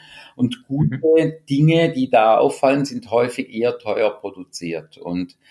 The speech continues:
Speaker 2: Mhm.
Speaker 1: äh, ich glaube, Creatives ist natürlich so eine Thematik,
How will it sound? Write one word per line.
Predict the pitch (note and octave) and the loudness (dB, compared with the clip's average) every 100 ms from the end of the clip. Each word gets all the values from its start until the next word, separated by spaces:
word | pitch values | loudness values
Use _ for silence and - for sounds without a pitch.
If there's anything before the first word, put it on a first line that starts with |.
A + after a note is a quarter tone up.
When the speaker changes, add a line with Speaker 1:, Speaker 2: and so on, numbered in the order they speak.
| - - | -20 -16
Speaker 2:
Mhm. | G#2+ C3 - | -14 -14 -6
Speaker 1:
äh, | G2 G2 G2+ - | 0 2 0 -4
ich | - | -8
glaube, | - B2 C#3+ | 2 2 2
Creatives | D3+ A#2+ B2+ C#3+ C3 - | -2 0 0 -2 -6 -8
ist | - D3 D3+ | -6 -6 -4
natürlich | D#3+ D#3 C#3 - | -2 0 -2 -2
so | |
eine | C3 B2+ | -2 -2
Thematik, | B2+ A#2 A#2 C3 C3+ | -2 0 0 0 -4